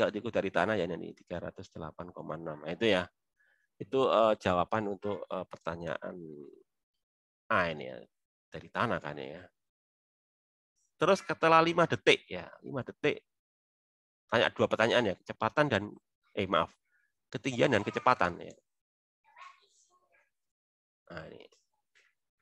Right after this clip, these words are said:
Ini, ini, ini ketinggian ya. Ini ketinggian. Ini kan, pakai rumus ini ya. Ini juga rumus G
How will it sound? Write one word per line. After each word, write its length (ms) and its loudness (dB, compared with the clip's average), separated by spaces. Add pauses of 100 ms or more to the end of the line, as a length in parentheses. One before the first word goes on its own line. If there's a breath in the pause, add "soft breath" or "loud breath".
(160)
Ini, 180 -4
ini, 140 -8 (180)
ini 80 -6
ketinggian 480 4
ya. 160 6 (720)
Ini 80 -2
ketinggian. 1040 0 (1040)
Ini 240 -4
kan, 140 -4 (420)
pakai 240 0
rumus 240 0
ini 320 6
ya. 80 -4 (1120)
Ini 160 6
juga 240 6
rumus 160 2
G 80 -4